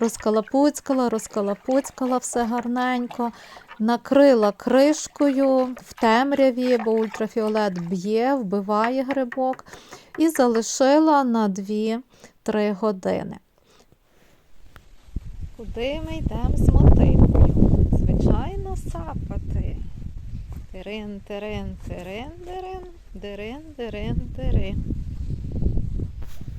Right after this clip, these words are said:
Поки мочиться, прокидається триходерма, цей агресивний гриб, котрий виїдає всі інші грибки, е,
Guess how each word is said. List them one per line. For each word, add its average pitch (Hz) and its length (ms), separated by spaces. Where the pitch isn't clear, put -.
Поки 320 400
мочиться, 254 1040
прокидається 240 1040
триходерма, 233 1120
цей 233 260
агресивний 240 800
гриб, 214 640
котрий 226 520
виїдає 233 960
всі - 240
інші 285 500
грибки, 233 840
е, 208 380